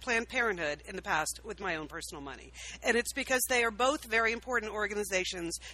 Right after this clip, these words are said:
to provide health care to women, uh, in entirely different issues. Susan G Komen, obviously, it's about curing breast cancer. I am for that.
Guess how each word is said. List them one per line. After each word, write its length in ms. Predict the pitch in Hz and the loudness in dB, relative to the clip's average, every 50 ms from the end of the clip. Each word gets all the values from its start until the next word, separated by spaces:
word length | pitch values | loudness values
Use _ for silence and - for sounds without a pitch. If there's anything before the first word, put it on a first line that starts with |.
| - | -10
to 80 | - 254 | -10 -8
provide 400 | - 294 240 254 240 240 233 220 | -8 0 6 8 8 8 8 8
health 280 | 202 233 226 220 - - | 6 6 6 6 4 0
care 320 | - 214 208 208 196 196 - - - - | 2 2 4 4 2 0 -2 -10 -12 -10
to 100 | 240 220 | -8 -4
women, 380 | 190 185 135 135 139 135 - - - - - - - | -2 -2 -2 -2 -6 -10 -14 -16 -18 -18 -18 -4 0
uh, 180 | 233 220 233 240 - - - - 214 - | 0 2 2 0 -2 -4 -4 -2 0 2
in 120 | 247 240 | 2 4
entirely 640 | 262 247 254 254 254 - 285 285 294 294 294 302 294 | 6 6 4 4 4 8 10 12 12 12 10 8 4
different 340 | 226 262 247 - 262 240 - | 2 0 0 -2 -4 -4 -2
issues. 400 | 190 180 - - - - - - - - - - | -4 -4 -4 -6 -8 -10 -12 -12 -12 -14 -10 -6
Susan 320 | - - 285 277 302 320 302 | -2 -2 0 0 0 0 0
G 120 | 311 311 | 0 0
Komen, 440 | - 294 302 285 277 277 277 277 262 - | 0 0 2 2 2 2 0 -2 0 2
obviously, 540 | 247 254 233 262 247 - - 254 240 247 233 - | 4 4 4 4 0 0 0 0 0 0 0 -2
it's 180 | 233 220 - | -2 -2 -2
about 280 | 214 202 226 214 226 220 - - - - - | 2 4 6 6 6 4 0 -6 -20 -12 -8
curing 380 | - 269 262 240 240 233 233 226 | -4 0 4 6 6 6 4 2
breast 280 | - 220 208 208 - - | 0 0 0 0 0 -2
cancer. 380 | 196 170 156 - - 147 117 - - - - - - - - | -4 -4 -4 -6 -8 -10 -10 -14 -20 -20 -20 -20 -10 2 6
I 160 | 220 220 240 | 8 8 8
am 140 | 233 226 233 233 - | 8 4 2 0 -2
for 200 | 277 247 233 220 | 0 2 2 2
that. 260 | 175 170 139 131 - | 2 2 0 0 -4